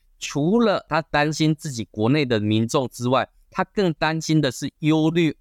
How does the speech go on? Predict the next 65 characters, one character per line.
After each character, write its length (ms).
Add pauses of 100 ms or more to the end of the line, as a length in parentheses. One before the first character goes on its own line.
外 300
国 320
势 360
力 160
的 120
一 60
个 100
部 180
分。 200 (280)
这 140
个 80
也 220
就 100
是 180
我 220
刚 220
刚 80
提-， 260
所 200
提 180
到， 240 (320)
呃， 260
习 160
近 160
平 140
的 80
不 160
安 180
全， 340
一 80
方 220
面 240
当 160
然 120
是 200
延 360
续 640
过 200
去 240
的 200
这 160
样 200
的 120
一 40
个 120
经 340
验， 220 (420)
但 180
是 140
另 220
外 160
一 80
个 100
部 240
分， 260
其 220
实 260
现 320
在 240
的 160
习 220
近 180
平 240
治 200
理 200